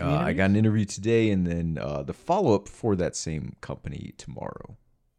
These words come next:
Speaker 1: The follow-up. Oh,
Speaker 2: Follow-up
Speaker 1: ladies and
Speaker 2: interview.
Speaker 1: gentlemen, fingers crossed. Please send us those
Speaker 2: Finger-,
Speaker 1: good
Speaker 2: yes.
Speaker 1: spiritual vibes. L-, ladies and gentlemen, if you've got a job opportunity, please let us know in an email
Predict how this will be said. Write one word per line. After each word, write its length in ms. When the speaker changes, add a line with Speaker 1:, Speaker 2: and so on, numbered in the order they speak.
Speaker 1:
The 80
follow-up. 720
Oh, 80
Speaker 2:
Follow-up 320
Speaker 1:
ladies 140
and 60
Speaker 2:
interview. 40
Speaker 1:
gentlemen, 240
fingers 300
crossed. 400
Please 260
send 240
us 80
those 220
Speaker 2:
Finger-, 80
Speaker 1:
good 140
Speaker 2:
yes. 100
Speaker 1:
spiritual 420
vibes. 460
L-, 60
ladies 120
and 200
gentlemen, 240
if 60
you've 140
got 120
a 40
job 240
opportunity, 460
please 560
let 140
us 120
know 180
in 60
an 80
email 480